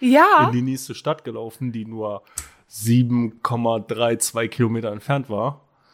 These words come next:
Speaker 1: Cool.
Speaker 2: Und hab Lakritz für dich gekauft.
Speaker 1: Sehr gut. Danke.
Speaker 2: Kein Problem.
Speaker 1: Wie war's in Schweden?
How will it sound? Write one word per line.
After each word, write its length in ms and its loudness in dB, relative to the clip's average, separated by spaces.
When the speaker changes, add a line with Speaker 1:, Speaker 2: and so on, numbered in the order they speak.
Speaker 1:
Cool. 240 6
Speaker 2:
Und 460 2
hab 160 -10
Lakritz 320 -6
für 80 -14
dich 160 -8
gekauft. 560 -20
Speaker 1:
Sehr 140 0
gut. 180 -6
Danke. 440 -4
Speaker 2:
Kein 180 -2
Problem. 440 -6
Speaker 1:
Wie 300 8
war's 360 4
in 180 -2
Schweden? 600 -4